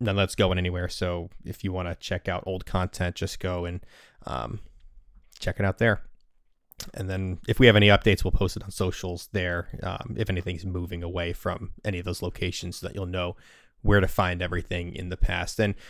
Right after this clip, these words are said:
we obviously know enough people in the community where if, um, those do go away, we can get the message out via other channels. So, um,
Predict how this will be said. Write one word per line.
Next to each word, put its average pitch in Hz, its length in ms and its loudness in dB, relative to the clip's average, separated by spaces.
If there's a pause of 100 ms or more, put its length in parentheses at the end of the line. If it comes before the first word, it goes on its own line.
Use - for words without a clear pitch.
(200)
we 113 100 8
obviously 98 340 4
know 87 200 2
enough 87 220 2
people 90 260 2
in 90 40 -2
the 87 60 0
community 87 380 -2
where 87 280 -2
if, - 280 -12
um, 113 360 -6 (540)
those 92 200 0
do 135 160 10
go 110 160 8
away, 101 320 8
we 90 120 2
can 101 140 -4
get 92 140 -2
the 92 60 -6
message 90 340 -4
out 85 240 -4 (560)
via 87 200 2
other 85 200 -2
channels. - 480 -6
So, - 240 -6 (1000)
um, 90 540 0